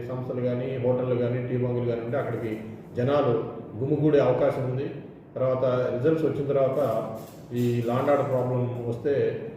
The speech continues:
ఇవన్నీ తెరిచుంటే ఎవరు, ఆ,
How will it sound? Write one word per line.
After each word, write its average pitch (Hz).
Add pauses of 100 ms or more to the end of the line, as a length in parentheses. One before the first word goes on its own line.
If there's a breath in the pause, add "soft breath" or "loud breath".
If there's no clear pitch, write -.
ఇవన్నీ 143
తెరిచుంటే 147 (260)
ఎవరు, 151 (380)
ఆ, 127